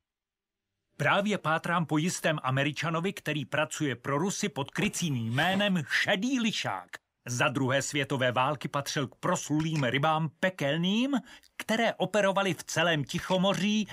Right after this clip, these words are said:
Evropě a také v jednom čínském divadle. Nyní žije Šedý lišák v americkém maloměstě s jadernou elektrárnou a provádí tam špionáž.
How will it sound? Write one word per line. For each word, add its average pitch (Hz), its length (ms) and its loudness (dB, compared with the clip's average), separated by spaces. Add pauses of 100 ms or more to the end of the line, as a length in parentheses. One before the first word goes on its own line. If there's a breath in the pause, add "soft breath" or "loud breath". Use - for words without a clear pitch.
Evropě 190 680 2 (240 loud breath)
a 135 100 -2
také 131 360 -2
v 104 200 -6
jednom 196 380 2
čínském 175 640 0
divadle. 110 580 0 (420)
Nyní 190 480 4
žije 135 300 0
Šedý 143 400 -2
lišák 165 380 0
v - 140 -8
americkém 156 520 0
maloměstě 160 720 0
s - 140 -8
jadernou 156 520 0
elektrárnou 113 840 -2 (100)
a 131 100 0
provádí 175 680 0
tam 180 180 0
špionáž. 113 680 -2